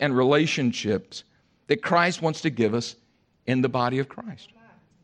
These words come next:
It actually becomes an imitation,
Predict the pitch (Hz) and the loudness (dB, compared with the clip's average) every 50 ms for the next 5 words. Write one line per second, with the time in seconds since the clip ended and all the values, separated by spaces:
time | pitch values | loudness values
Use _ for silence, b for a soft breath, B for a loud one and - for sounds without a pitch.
0 | _ _ 247 240 _ _ _ _ _ _ _ _ _ _ _ _ _ _ _ _ | _ _ _ _ _ _ _ _ _ _ _ _ _ _ _ _ _ _ _ _
1 | _ _ _ _ _ _ _ _ _ _ _ 165 165 180 214 269 302 - - 202 | _ _ _ _ _ _ _ _ _ _ _ 4 6 6 6 6 4 4 4 4
2 | 190 180 180 - 202 196 214 214 165 196 185 - - 226 269 285 294 285 - - | 4 4 4 4 4 4 4 4 2 2 -2 0 0 2 4 4 2 0 0 0
3 | 277 339 320 294 - - 240 | 2 2 4 2 0 -4 -8